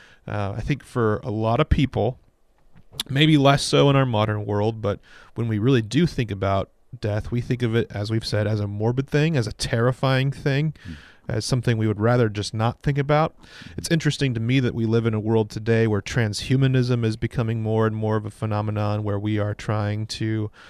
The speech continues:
Speaker 1: scientifically, uh, and medically sort of ascend beyond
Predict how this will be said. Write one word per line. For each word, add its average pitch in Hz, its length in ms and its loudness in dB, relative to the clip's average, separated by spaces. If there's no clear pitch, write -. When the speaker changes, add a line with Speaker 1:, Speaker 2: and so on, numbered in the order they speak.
Speaker 1:
scientifically, 117 1120 -2
uh, 107 360 -6
and 104 160 -8
medically 113 600 2
sort 120 220 0
of 98 80 0
ascend 127 680 0
beyond 110 720 2